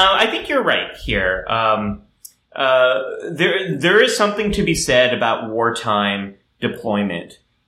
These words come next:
And in, uh, we have real life and fictional examples in, we have real life examples with mental health, and we have fictional examples in Star Trek where people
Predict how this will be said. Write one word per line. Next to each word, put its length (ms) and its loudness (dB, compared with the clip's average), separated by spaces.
And 600 -2
in, 600 -6
uh, 140 -6
we 160 -4
have 180 0
real 300 0
life 340 0
and 160 -4
fictional 480 -2
examples 760 -2
in, 340 -4
we 120 0
have 120 2
real 140 4
life 200 2
examples 500 0
with 120 -2
mental 260 -4
health, 320 0
and 140 -4
we 80 -4
have 120 0
fictional 420 -2
examples 600 -2
in 120 -2
Star 320 -2
Trek 240 -4
where 100 -2
people 580 -2